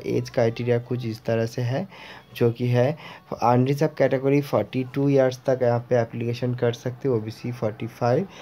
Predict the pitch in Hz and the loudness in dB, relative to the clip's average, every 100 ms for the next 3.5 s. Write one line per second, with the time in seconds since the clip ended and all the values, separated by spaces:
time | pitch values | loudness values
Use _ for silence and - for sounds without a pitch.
0 | - - 120 113 123 123 165 160 147 - | -20 -6 -2 2 2 0 2 2 2 -8
1 | 151 - 131 127 123 117 127 113 110 120 | -12 0 0 2 0 2 0 0 0 -2
2 | 131 107 98 117 120 139 131 131 120 117 | 0 -4 -2 -8 -2 -2 0 2 2 0
3 | - 123 117 107 - | -2 0 0 -2 -2